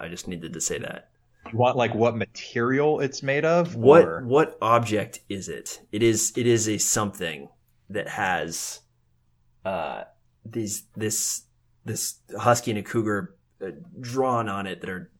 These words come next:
Speaker 1: they're basically putting up their dukes ready to fight. Like, imagine if the husky logo was also the Notre Dame logo.
Speaker 2: Yeah, yeah.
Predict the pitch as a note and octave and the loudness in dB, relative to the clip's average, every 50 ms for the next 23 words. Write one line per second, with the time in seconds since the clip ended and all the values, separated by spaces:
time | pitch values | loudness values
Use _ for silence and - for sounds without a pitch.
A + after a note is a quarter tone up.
0 | - - F2 G#2 G2 - - F2 - - - _ - - - - B2 A2+ G#2 - | -18 -14 -12 -12 -12 -12 -14 -20 -20 -20 -20 _ -20 -16 -8 -6 -4 -4 -4 -4
1 | A2 G#2 G2 F#2+ F#2 - - - - - _ - A#2 B2 A2+ G#2+ - G#2 F#2 - | -4 -6 -6 -8 -10 -14 -18 -20 -20 -16 _ -6 -4 -4 -4 -4 -6 -10 -8 -6
2 | A2 G#2 G2 F2+ - - G2+ F#2 E2+ - - - F#2+ F#2 F2+ D#2 - - - - | -6 -6 -6 -6 -8 -8 -8 -8 -8 -10 -10 -10 -8 -8 -8 -10 -12 -12 -10 -8
3 | - A2 G#2 G#2+ F2+ G#2+ G2+ - G#2 F#2+ G#2+ G2+ - - G#2 G2 G2 F#2+ F2 F#2+ | -4 -4 -4 -4 -4 -6 -6 -6 -6 -6 -6 -6 -6 -6 -8 -8 -8 -8 -8 -8
4 | F#2+ F#2 F#2 G2 F#2+ F2 - - G2 F#2 F2+ F#2+ F2+ E2+ E2+ - F2+ F2 E2+ - | -8 -8 -6 -6 -6 -6 -6 -8 -10 -10 -10 -10 -12 -12 -12 -12 -10 -10 -10 -10
5 | - - - - C2 - - _ _ _ _ _ _ _ _ _ _ _ _ _ | -12 -12 -12 -12 -14 -14 -16 _ _ _ _ _ _ _ _ _ _ _ _ _
6 | _ _ _ _ _ _ _ _ _ _ _ _ _ - A2+ A2 A2 G#2+ G2+ F#2+ | _ _ _ _ _ _ _ _ _ _ _ _ _ 0 2 4 4 6 4 2
7 | F2 D#2 D#2 - - - - | 2 0 -4 -8 -10 -4 0